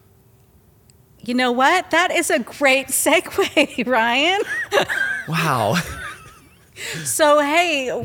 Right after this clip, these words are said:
Speaker 1: what is your favorite part of Christmas? You said something on Sunday that I think kind of had people going, "Huh? Did he really say that out loud?"
Speaker 2: Yeah, I did. I, I, I love a lot about Christmas. I like movies.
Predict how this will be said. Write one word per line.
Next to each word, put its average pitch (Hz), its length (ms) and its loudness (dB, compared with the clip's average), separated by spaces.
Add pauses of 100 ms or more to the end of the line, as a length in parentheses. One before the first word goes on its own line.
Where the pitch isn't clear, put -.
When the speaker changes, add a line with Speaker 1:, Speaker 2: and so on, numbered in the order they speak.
(100)
Speaker 1:
what 269 220 0
is 320 340 0 (160)
your 233 120 -2
favorite 185 320 -4
part 175 240 -4
of - 40 -10
Christmas? - 600 -8
You 190 60 -4
said 262 260 -2
something 254 340 -2
on 180 160 0
Sunday 226 460 0
that 170 140 0
I 160 100 0
think 180 280 -8
kind 180 280 -4
of 170 180 -4 (220)
had 196 260 -2
people 190 320 -6
going, 143 320 -4
"Huh? 165 380 -4
Did 233 120 -6
he 160 120 -6
really 175 260 -4
say 202 240 -6
that 208 160 -6
out 170 180 -6
loud?" 165 460 -6 (380)
Speaker 2:
Yeah, 92 280 0
I 123 120 2
did. 104 160 0
I, 147 200 0 (400)
I, 214 240 4 (120)
I 175 40 6
love 196 280 2 (160)
a 143 40 4
lot 131 220 4
about 87 220 0
Christmas. 78 580 -6
I 98 60 -4
like 101 240 0 (240)
movies. 95 760 -2